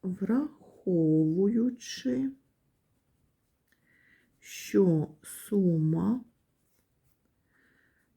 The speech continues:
гострих кутів прямокутного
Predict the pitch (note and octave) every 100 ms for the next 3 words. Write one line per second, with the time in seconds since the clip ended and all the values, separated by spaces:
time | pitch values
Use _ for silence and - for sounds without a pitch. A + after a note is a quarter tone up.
0 | _ _ F3+ E3 G3 G3+ E3 D#3 - -
1 | D#3+ D#3 D3 - - _ _ _ _ _
2 | _ _ _ _ _ _ _ _ _ _
3 | - B3 B3 - F#3 E3 D#3 D#3+ G#3+ -
4 | - _ _ _ _ _ _ _ _ _
5 | _ _ _ _ _ _ _ _ _ _
6 | _ _ _ _ _ _ _ G3 F#3+ F#3
7 | F3 E3+ F3 F3 - - F#3+ F3 E3 -
8 | D#3+ D#3 D#3 D#3 D#3 D3+ D#3